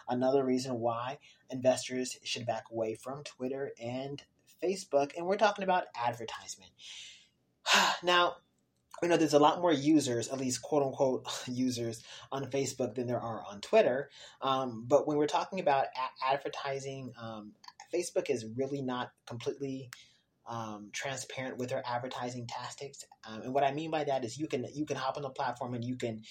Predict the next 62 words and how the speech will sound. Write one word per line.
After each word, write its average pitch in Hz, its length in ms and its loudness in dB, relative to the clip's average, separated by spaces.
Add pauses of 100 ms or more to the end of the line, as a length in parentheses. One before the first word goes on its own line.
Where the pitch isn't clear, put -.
(180)
you 120 100 -4
know, 117 140 0
say, 123 180 0
"I'm 117 100 -2
gonna 127 100 -4
spend 123 220 -2
this 120 140 -4
much 120 180 -6
money 120 140 -6
on 117 80 -6
ads 117 180 -4
and 110 80 -10
this 113 140 -8
much 117 160 -8
money 113 160 -6
on 110 100 -8 (160)
ads," 113 120 -8
but 110 160 -8
they've 135 200 2
changed 160 560 -2
the 120 80 2
way 135 280 2
those 120 240 -2 (100)
ads 113 460 -6 (360)
sell. 151 420 4
They've 131 180 0
changed 127 240 -4
the 120 40 -4
way 113 100 -4
those 107 200 -10 (160)
ads - 120 -14
appear. 143 440 2 (400)
They're 131 160 2
constantly 180 500 4
changing 143 720 -2 (680)
the, 127 600 4 (640)
their 139 120 4
platform 170 600 4
so 135 200 0
that - 220 -2
people 151 280 2
who 123 160 -2
use 175 320 0
it 143 40 0
and 123 80 -2
who 120 120 -6
get 120 220 -2
comfortable 143 460 -4
using 151 420 -2
it 120 100 -2
are 120 40 -2
having 123 280 -4
to 113 100 -8
constantly 117 500 -8
adjust, 127 440 0
and 117 100 -8
they 135 120 -2
know 156 120 -2
what 117 120 0
I'm 107 80 -10
talking 101 380 -12
about, 98 320 -12